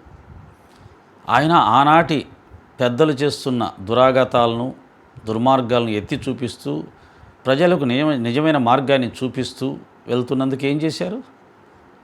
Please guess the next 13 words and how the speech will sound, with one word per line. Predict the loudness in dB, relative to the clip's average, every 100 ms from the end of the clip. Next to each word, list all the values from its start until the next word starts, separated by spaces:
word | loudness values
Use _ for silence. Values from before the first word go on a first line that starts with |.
| _ -16 -10
ఆయన్ని | -8 -8
సిలువేశారు. | -8 -10 -8 -12 -14 -20 -20 -20 -20 _ _ _ _ _ _ _ -20 -20 -20 _ _ _ _
కాబట్టి | -14 -6
ఈ | -6
సమాజంలో | -4 -4 -2 -2 -2 0 0 0 -2 -6 -14 -8
ఉన్నదున్నట్టుగా | -2 0 2 0 0 -2 0 0
సత్యాన్ని | 0 -2 -2 -2 -2 -2 -4
చెప్పే | -6 -2 -2
మహాత్ములను | 0 0 0 -2 -4 -4 -4 -8 -12 -20 _ _ _ -20 -10
వ్యతిరేకించటం, | -8 -2 -2 0 -4 -4 -4 -2 -4 -8 _ -10
వ్యతిరేక | -6 -2 -2 -2
ప్రచారం | -6 -4 2 4 4 -2 -4
చేయటం | -4 -4 -6 -6